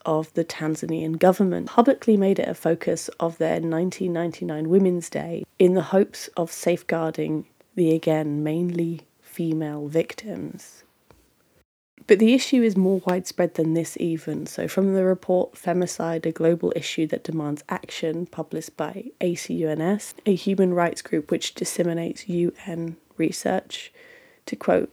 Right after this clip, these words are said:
"In Ghana, women who are accused of being witches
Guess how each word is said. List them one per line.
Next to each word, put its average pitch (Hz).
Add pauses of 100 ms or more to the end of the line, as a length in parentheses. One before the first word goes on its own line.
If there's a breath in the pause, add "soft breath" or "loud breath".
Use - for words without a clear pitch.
(120)
"In 226
Ghana, 226
women 208
who 196
are 190
accused 190
of 185
being 175
witches 196